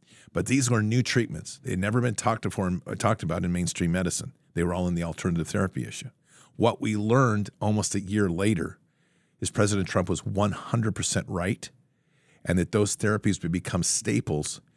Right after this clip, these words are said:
in a process of major, major cures across our nation. But the media went after it.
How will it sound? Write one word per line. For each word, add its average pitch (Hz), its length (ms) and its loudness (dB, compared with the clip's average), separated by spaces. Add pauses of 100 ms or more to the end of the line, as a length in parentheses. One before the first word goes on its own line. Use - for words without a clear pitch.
(240)
in 90 120 0
a 87 40 0
process 92 500 0
of 90 200 -4
major, 95 440 -2 (180)
major 95 340 -2
cures 82 380 -2
across - 340 -4
our 82 80 -2
nation. 85 320 -2 (1160)
But 90 100 0
the 95 80 0
media 131 300 6
went 107 120 4
after 101 300 0
it. - 80 -12